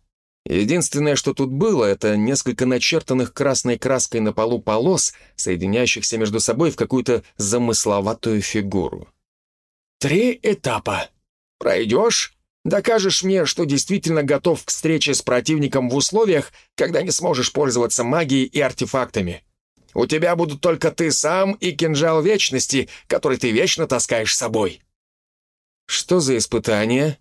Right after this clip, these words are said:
Зрением душ я видел, что кольца ранга словно оплетены какой-то едва заметной цепью,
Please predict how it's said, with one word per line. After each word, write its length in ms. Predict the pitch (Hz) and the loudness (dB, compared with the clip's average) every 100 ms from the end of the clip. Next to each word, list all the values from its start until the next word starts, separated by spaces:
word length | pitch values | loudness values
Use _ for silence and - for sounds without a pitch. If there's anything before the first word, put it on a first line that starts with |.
| _ _ _ _ _ - | _ _ _ _ _ -6
Зрением 560 | 92 101 110 110 107 | -2 2 2 0 0
душ 240 | 107 107 113 | 0 0 2
я 140 | 107 | 2
видел, 260 | 127 113 92 | 2 0 -2
что 220 | - 95 | -2 -4
кольца 380 | - 104 - 98 | -2 -2 0 0
ранга 280 | 120 123 101 | 0 0 0
словно 300 | 107 107 113 | 0 -2 -2
оплетены 560 | - - 110 117 127 | -4 -4 -2 0 0
какой-то 360 | - 117 123 123 | -2 -2 0 0
едва 300 | 113 110 120 | -2 0 0
заметной 460 | 123 123 120 123 113 | 2 0 0 -2 -2
цепью, 540 | - 180 - 107 | 0 0 0 -2